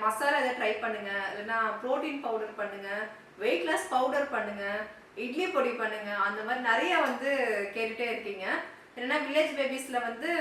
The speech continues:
ம், நாங்க அந்த மாக்கோலம் கட்டி போட்டதுமே நிறைய பேர் வந்து எதிர்பார்த்தது அந்த மாக்கோலம் கட்டிங்கிறதை விட அது ஏதோ சாப்பாட்டு பொருள்னு தான் நிறைய பேர் கமெண்ட்ஸ் பண்ணியிருந்தாங்க. அதனால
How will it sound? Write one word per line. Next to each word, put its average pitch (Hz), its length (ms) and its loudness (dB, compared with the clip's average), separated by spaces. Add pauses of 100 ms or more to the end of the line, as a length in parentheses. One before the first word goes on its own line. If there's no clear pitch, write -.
(160)
ம், 202 260 -10 (160)
நாங்க 220 180 0
அந்த 214 180 -6
மாக்கோலம் 311 500 4
கட்டி 220 260 -4
போட்டதுமே 254 540 -2
நிறைய 269 180 4 (100)
பேர் 294 200 -2
வந்து 254 180 0
எதிர்பார்த்தது 247 520 -2
அந்த 240 120 -4 (120)
மாக்கோலம் 254 520 2
கட்டிங்கிறதை 214 680 -4
விட 185 120 -4 (420)
அது 220 140 4
ஏதோ 294 100 2 (120)
சாப்பாட்டு 302 500 8
பொருள்னு 247 340 0
தான் 247 140 2
நிறைய 214 220 0
பேர் 240 160 -4
கமெண்ட்ஸ் 214 340 -4
பண்ணியிருந்தாங்க. 190 540 -6 (520)
அதனால 254 240 2